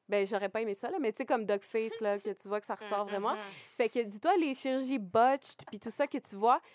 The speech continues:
Speaker 1: la personne voulait se rendre là, la personne voulait ça.
Speaker 2: Ah,
Speaker 1: Ça
Speaker 2: c'est
Speaker 1: en
Speaker 2: vrai.
Speaker 1: prend
Speaker 2: Quand tu parles
Speaker 1: beaucoup.
Speaker 2: de chirurgie botched, c'est ça, c'est une émission que j'ai regardée, puis la personne avait le visage vraiment figé, comme ça faisait
Speaker 1: Ouais.
Speaker 2: vraiment un film d'horreur, puis j'étais
Speaker 1: Ouais.
Speaker 2: comme, «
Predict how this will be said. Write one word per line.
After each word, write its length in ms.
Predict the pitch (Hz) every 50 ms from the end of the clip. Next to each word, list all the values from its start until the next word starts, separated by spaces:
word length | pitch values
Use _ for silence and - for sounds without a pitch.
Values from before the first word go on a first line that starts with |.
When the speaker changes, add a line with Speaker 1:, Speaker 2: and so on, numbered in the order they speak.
| _ _ _
Speaker 1:
la 140 | - 220 220
personne 460 | - 233 208 - - - 254 254 240 220
voulait 440 | 202 202 214 220 233 220 220 226 226
se 180 | - - - 196
rendre 340 | 190 180 185 185 185 185 180
là, 360 | 185 190 185 190 196 202 - - -
la 100 | 190 185
personne 380 | - 190 - - - 214 208 196
voulait 380 | 180 180 196 214 208 202 190 175
ça. 280 | - - - 165 165 262 _ _ _ _ _ _ _ _ _ _ _ -
Speaker 2:
Ah, 80 | 277
Speaker 1:
Ça 80 | 247 -
Speaker 2:
c'est 60 | 220
Speaker 1:
en 40 | 214
Speaker 2:
vrai. 80 | 208 208
Speaker 1:
prend 180 | - - 254
Speaker 2:
Quand 80 | 226 208
tu 100 | 185 202
parles 180 | 262 - 277 277
Speaker 1:
beaucoup. 220 | - 277 269 247
Speaker 2:
de 60 | 208
chirurgie 380 | - 233 214 190 202 196 208 196
botched, 180 | 180 226 269 - -
c'est 60 | 233
ça, 120 | - 240
c'est 100 | 220 - 226
une 20 | 226 220
émission 100 | 247 311
que 100 | 302 254
j'ai 140 | 208 202
regardée, 420 | 202 208 190 190 175 190 208 294 359
puis 80 | -
la 80 | 214 190
personne 200 | - 185 269 320
avait 180 | 254 208 190 185
le 60 | 185
visage 320 | 185 185 190 247 285 254
vraiment 260 | 220 202 214 247 196 - - - -
figé, 380 | 220 208 208 202 208 240 247 233
comme 120 | 190 185
ça 100 | 180 180
faisait 120 | 226 233
Speaker 1:
Ouais. 80 | 208 185
Speaker 2:
vraiment 160 | 185 233 294
un 60 | 285
film 240 | - - 240 240 214
d'horreur, 280 | 196 190 185 208 233 247
puis 100 | 233 -
j'étais 120 | 202 214
Speaker 1:
Ouais. 80 | 202 185
Speaker 2:
comme, « 100 | 180